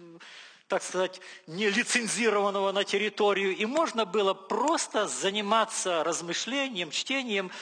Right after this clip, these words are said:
И я сидел у себя в офисе и внимательно готовил свою проповедь. И вдруг,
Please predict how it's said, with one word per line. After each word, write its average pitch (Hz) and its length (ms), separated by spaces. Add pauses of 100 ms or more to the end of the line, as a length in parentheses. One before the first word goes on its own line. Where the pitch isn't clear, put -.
(120)
И 202 60
я 285 120
сидел 196 380
у 165 60
себя 147 280
в 147 100
офисе 170 540 (300)
и 226 500
внимательно 151 720 (140)
готовил 127 400
свою 117 300
проповедь. 85 460 (380)
И 247 160
вдруг, 269 420